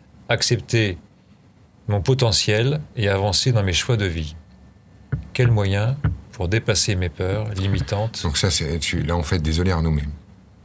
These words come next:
Speaker 2: euh, on est, ça, c'est le genre de question qui dit qu'on a fini.
Speaker 1: C'est vrai ?
Speaker 2: Oui. Pour moi, ouais. C'est, euh,
Speaker 1: Mais en boucle avec le début, là, non ?
Speaker 2: Ouais.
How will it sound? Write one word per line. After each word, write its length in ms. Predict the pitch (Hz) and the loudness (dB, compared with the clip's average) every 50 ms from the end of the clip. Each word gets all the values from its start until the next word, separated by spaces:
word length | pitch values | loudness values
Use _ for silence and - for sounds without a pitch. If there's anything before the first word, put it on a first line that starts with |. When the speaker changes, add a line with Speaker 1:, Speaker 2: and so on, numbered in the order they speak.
| - - - - - - - | -20 -20 -14 -14 -12 -10 -8
Speaker 2:
euh, 240 | 87 82 73 73 71 71 - - | -6 -4 -2 -2 -2 -2 -2 -2
on 120 | 87 85 | -2 0
est, 340 | 80 80 73 - - 78 80 | 0 0 0 -2 -4 -2 -2
ça, 280 | - - 101 101 101 101 | 0 0 0 0 0 -2
c'est 160 | 98 - - | -4 -4 -2
le 40 | 76 | -2
genre 120 | 87 85 | -2 0
de 60 | 78 | -2
question 300 | 78 - - - - 92 | -2 -2 -2 -2 -2 -2
qui 120 | 87 - 90 | -2 -2 -2
dit 120 | 82 85 | -2 -2
qu'on 140 | - - 82 | 0 0 0
a 80 | 78 76 | 0 0
fini. 240 | - - 87 78 78 76 - - - - - - - - - - - - - - - - - - - - - - - - - _ - - - - - - - - - - | 0 0 0 0 0 -2 -6 -10 -18 -20 -20 -20 -20 -20 -20 -20 -20 -20 -20 -20 -20 -20 -20 -20 -20 -20 -20 -20 -20 -20 -20 _ -20 -20 -20 -20 -20 -20 -20 -20 -16 -10
Speaker 1:
C'est 180 | - - - 101 | -6 -2 0 0
vrai ? 160 | 85 92 - - - - - - - - - - | 2 0 0 -2 -4 -6 -8 -18 -20 -18 -8 -6
Speaker 2:
Oui. 80 | 85 80 - - - - - - - - - - - - - | -6 -6 -6 -8 -20 -20 -20 -20 -20 -20 -20 -20 -20 -16 -6
Pour 120 | - 92 | -2 0
moi, 160 | 90 95 101 | 2 2 2
ouais. 160 | 101 85 78 73 - - - 69 - - - - - - - - - - | 2 0 -2 -4 -6 -8 -8 -8 -8 -12 -20 -18 -18 -18 -16 -16 -18 -10
C'est, 340 | - - - 92 85 85 80 | -6 -4 -2 0 0 2 2
euh, 400 | 80 80 78 78 78 78 78 78 76 73 - - - - - - - | 2 2 2 0 0 0 0 -2 -2 -4 -8 -16 -20 -20 -20 -8 -4
Speaker 1:
Mais 100 | - 95 | 0 0
en 80 | 92 90 | 2 2
boucle 240 | 87 98 104 98 98 | 2 0 0 0 0
avec 160 | 87 85 78 | -2 0 0
le 80 | 92 82 | 0 0
début, 240 | 92 117 135 165 | 0 0 2 2
là, 100 | 156 127 110 | 2 2 2
non ? 80 | 123 | 0
Speaker 2:
Ouais. 200 | - 76 - 76 | -2 -2 -4 -10